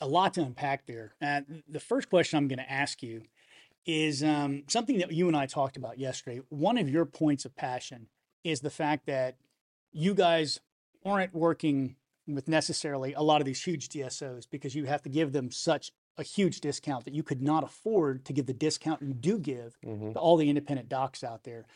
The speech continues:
Speaker 1: So kind of your mission is to bring to our independent doctors and our small group practices the kind of cost savings that you realize with a D S O, which is why Glenn, if you guys don't know,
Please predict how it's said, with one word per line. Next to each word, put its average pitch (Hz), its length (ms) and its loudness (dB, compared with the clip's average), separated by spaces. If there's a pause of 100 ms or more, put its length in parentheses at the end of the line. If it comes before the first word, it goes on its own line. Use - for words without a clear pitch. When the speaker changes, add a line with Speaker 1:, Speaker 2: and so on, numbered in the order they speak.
(120)
Speaker 1:
So 190 140 2
kind 247 260 2
of 151 120 2
your 190 100 2
mission 139 580 2 (360)
is 180 160 2
to 147 100 0
bring 170 400 2
to 165 140 2
our 165 180 6
independent 156 500 2
doctors 139 440 -2
and 139 80 -2
our 123 100 -8
small 151 320 2
group 127 240 -8
practices 139 720 -6 (260)
the 160 80 -2
kind 202 300 -2
of 131 100 -4
cost 151 400 -4
savings 151 500 -4 (280)
that 156 160 0
you 165 100 2
realize 143 500 4
with 131 140 -4
a 123 40 -4
D 139 200 -2
S - 160 -4
O, 156 60 2
which 139 200 2 (400)
is 160 140 2
why 208 180 8
Glenn, 151 540 2
if 147 160 -4
you 175 60 2
guys 156 200 4
don't 139 220 0
know, 143 320 2